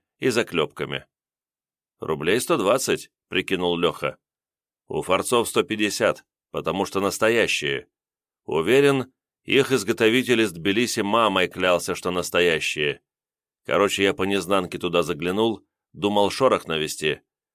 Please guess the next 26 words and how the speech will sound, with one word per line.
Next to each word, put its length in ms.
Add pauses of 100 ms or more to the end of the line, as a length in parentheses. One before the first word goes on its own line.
(260)
Баба 380
в 60
комиссионке 600
стоявшая 520
только 300
улыбнулась 720 (200)
золотозубой 800
улыбкой 680 (280)
и 80
позвонила. 760 (640)
Трубку 380
мне 200
дала. 340 (880)
Я 160
послушал 560
и 40
въехал, 420
что 180
мой 160
шорох 380
в 60
Веросе 420
закончился. 800 (340)
Сразу 460
и 40
навсегда. 580